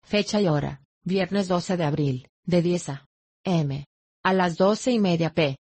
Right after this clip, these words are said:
M. Ubicación, conferencia telefónica uno,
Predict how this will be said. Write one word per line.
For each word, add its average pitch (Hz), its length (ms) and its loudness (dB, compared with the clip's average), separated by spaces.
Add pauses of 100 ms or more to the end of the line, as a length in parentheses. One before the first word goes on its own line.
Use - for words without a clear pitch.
(160)
M. 143 420 -2 (580)
Ubicación, 185 880 0 (200)
conferencia 196 760 0
telefónica 160 760 -2
uno, 156 340 0